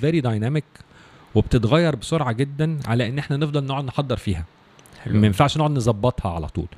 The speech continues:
Speaker 1: مش معنى كده ان الرسالة بتاعت الكوربريت غلط، دي حاجة مهمة جدًا ومحتاجينها، وفي ناس محتاجينهم يعبدوا لنا الطرق ويبنوا لنا العمارات، ولكن الناس دي هم بقى شغلتي.
Speaker 2: انا، انا اشرف لسه كنت هقول لك اصلًا، هو انت ما فكرتش بقى لما البروجكت قفل ترجع؟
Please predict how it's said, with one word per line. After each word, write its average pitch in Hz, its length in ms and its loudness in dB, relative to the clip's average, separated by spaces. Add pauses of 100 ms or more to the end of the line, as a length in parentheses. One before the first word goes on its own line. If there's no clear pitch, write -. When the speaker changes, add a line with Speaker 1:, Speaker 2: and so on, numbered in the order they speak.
(580)
Speaker 1:
مش 123 280 6
معنى 175 240 4
كده 180 160 2
ان 170 120 0
الرسالة 151 280 -2
بتاعت - 280 -6
الكوربريت 127 420 -2
غلط، 117 280 2 (100)
دي - 80 -18
حاجة 120 260 0
مهمة 113 380 2
جدًا 117 380 -2
ومحتاجينها، 117 600 0
وفي 123 260 0
ناس 160 240 2
محتاجينهم 131 540 -2
يعبدوا 107 460 0
لنا 135 140 -4
الطرق 139 420 0
ويبنوا 107 400 2
لنا 135 180 0
العمارات، 101 580 -2 (580)
ولكن 185 380 4
الناس 185 300 -2
دي 208 280 -2
هم 190 200 2
بقى 151 140 -4
شغلتي. 104 480 -8 (520)
Speaker 2:
انا، 117 220 0
انا 120 160 -4
اشرف 135 240 -2
لسه 139 200 -4
كنت - 200 -12
هقول 113 220 0
لك 123 120 -4
اصلًا، 123 280 -2
هو 101 200 0
انت 120 200 0
ما 104 220 2
فكرتش - 600 -4
بقى 110 280 0
لما 98 300 -2
البروجكت 113 540 -2
قفل 104 260 -4
ترجع؟ 117 400 0